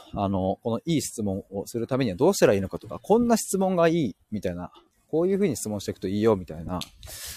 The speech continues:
あ、そうだ、ちょっと過去にね、そういう質問する時のコツみたいな、なんかテーマだったかな、あげたので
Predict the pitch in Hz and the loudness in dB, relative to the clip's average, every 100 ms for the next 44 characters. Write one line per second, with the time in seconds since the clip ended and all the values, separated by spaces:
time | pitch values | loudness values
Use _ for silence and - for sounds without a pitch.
0 | - 87 - _ - - 208 107 117 - | -12 -12 -12 _ -12 -4 -2 -2 -6 -6
1 | 320 294 113 98 95 90 - 165 185 185 | 0 2 2 0 -4 -4 0 2 4 4
2 | 180 170 160 - - - - - - - | 4 2 -2 -6 -20 -20 -20 -20 -20 -20
3 | _ _ - - - - 208 202 196 185 | _ _ -10 -10 -8 -2 2 2 0 -2
4 | 190 104 - 101 135 113 90 85 98 87 | 0 -2 -4 -6 -4 -2 -4 -6 -8 -6
5 | - 113 87 - - 87 92 123 156 101 | 0 2 0 -6 -10 -6 0 2 4 2
6 | 82 90 | 0 -10